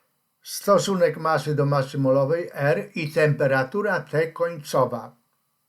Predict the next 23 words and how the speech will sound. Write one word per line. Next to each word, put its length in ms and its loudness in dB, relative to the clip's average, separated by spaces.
Dla 180 0
drugiego 520 2
gazu 340 2
mamy 300 2
też 300 0
ciśnienie 540 -4
końcowe, 800 -4
objętość 920 0
V 200 -4
dwa, 380 -8
stosunek 800 0
masy 420 -2
do 140 0
masy 360 -2
molowej 420 2
drugiego 440 -6
gazu, 520 -8
stała 720 0
gazowa 600 0
i 260 -6
ta 280 0
sama 500 -2
temperatura, 1040 -2